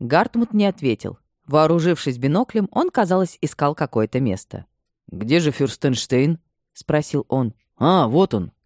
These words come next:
Кажется, это очень величественное древнее здание». «Да, замок стоит посмотреть», заметил принц Адельсберг. «Впрочем, ты хорошо сделал, что остался дома третьего дня.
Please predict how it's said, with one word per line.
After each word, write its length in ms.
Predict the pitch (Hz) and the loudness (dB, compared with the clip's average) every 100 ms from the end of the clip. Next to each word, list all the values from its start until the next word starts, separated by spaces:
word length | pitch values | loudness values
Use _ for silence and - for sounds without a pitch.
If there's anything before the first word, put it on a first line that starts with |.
| - | 0
Кажется, 380 | 143 165 - | 0 0 2
это 160 | 190 196 | 2 2
очень 260 | 185 196 196 | 0 0 0
величественное 720 | 180 123 127 165 - 185 185 | 0 0 -2 -4 0 2 2
древнее 480 | 147 131 110 123 156 | 2 2 2 2 0
здание». 520 | 135 113 117 131 92 _ _ _ _ | 0 2 2 0 -4 _ _ _ _
«Да, 380 | - 131 208 349 | -4 0 2 2
замок 360 | 170 208 311 302 | 0 -2 0 -4
стоит 360 | - 294 330 | -2 -2 -2
посмотреть», 680 | - - 123 113 107 87 - _ _ _ | -4 -4 -2 -2 -2 -4 -8 _ _ _
заметил 580 | 160 156 147 135 147 165 | -2 2 2 2 0 -2
принц 360 | - 131 131 135 | 0 -2 0 0
Адельсберг. 720 | 120 127 117 110 95 - _ _ _ _ _ _ | 0 -2 -2 -2 -4 -8 _ _ _ _ _ _
«Впрочем, 460 | - 165 185 175 | -2 0 2 0
ты 120 | 156 | 0
хорошо 420 | 165 185 196 220 170 | 2 2 2 2 0
сделал, 320 | 117 147 127 | 2 2 2
что 220 | - 127 | 0 -2
остался 380 | 123 147 127 135 | 0 -2 -2 -2
дома 280 | 123 135 123 | 0 0 0
третьего 400 | 127 117 117 123 | -2 -4 -2 -2
дня. 320 | 123 107 76 | 0 -4 -4